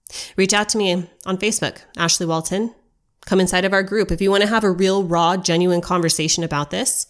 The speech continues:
police, fire, military, and families, pop in there on Facebook. We would love to have you. And in the meantime,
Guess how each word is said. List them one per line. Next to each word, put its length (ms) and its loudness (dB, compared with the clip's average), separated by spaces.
police, 240 2
fire, 280 2
military, 460 -2
and 120 -2
families, 540 -4
pop 180 -2
in 100 0
there 120 0
on 100 0
Facebook. 500 -4
We 80 -2
would 100 -4
love 140 -2
to 80 -4
have 220 -6
you. 180 -6
And 120 0
in 80 4
the 80 4
meantime, 640 0